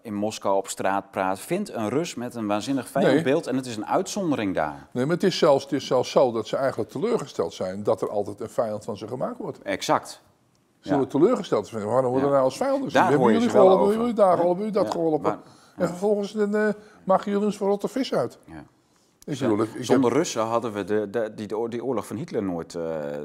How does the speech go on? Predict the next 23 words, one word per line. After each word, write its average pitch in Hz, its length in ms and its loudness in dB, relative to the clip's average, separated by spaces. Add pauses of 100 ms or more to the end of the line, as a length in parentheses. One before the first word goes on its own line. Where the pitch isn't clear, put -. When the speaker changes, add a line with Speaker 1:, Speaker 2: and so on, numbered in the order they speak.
(340)
Speaker 1:
waren 82 200 -4
we 82 60 -10
er 78 100 -12
nooit 78 180 -10
vanaf 78 220 -12
gekomen. 175 360 -8
Speaker 2:
Nee. - 460 -20
Speaker 1:
Nee. - 80 -18 (380)
Speaker 2:
Waarschijnlijk, - 460 -14
eh, 92 880 -10 (100)
eh, 95 60 -14 (500)
grote 95 300 -4
kans 104 260 -8
van - 120 -10
niet, 185 140 -12
nee. 170 100 -14
Speaker 1:
Nee, 147 100 -16
dan - 540 -20
spraken 71 400 -16
we 76 60 -12
nu 76 40 -12
Duits, 101 400 -10
eh. 73 80 -14